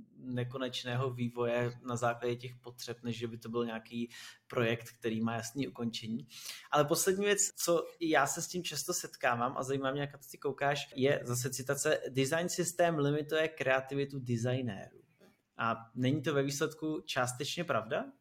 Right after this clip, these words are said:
Pokud já mám prostě už robustnější design systém, mám připravený x různých komponent, elementů, který můžu používat, tak mám tu připravený tři buttony, který můžu použít, a, a jsem limitovaný tím.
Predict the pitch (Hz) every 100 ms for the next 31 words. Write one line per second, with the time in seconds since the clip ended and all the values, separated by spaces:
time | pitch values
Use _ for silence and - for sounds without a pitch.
0 | _ 123 147 131 127 135 135 135 - -
1 | 147 - 127 - 127 127 123 - 131 143
2 | 131 127 131 127 - 139 135 127 127 127
3 | 127 123 123 127 131 131 135 - - -
4 | - 139 - 131 123 131 143 - 127 123
5 | 127 131 135 131 127 123 135 - 123 123
6 | 131 - 131 110 117 170 262 - - 127
7 | 123 - 123 123 123 127 127 - 123 120
8 | - 127 123 120 120 120 123 117 113 123
9 | 185 _ _ - _ 113 110 107 123 131
10 | 135 160 139 107 104 98 - -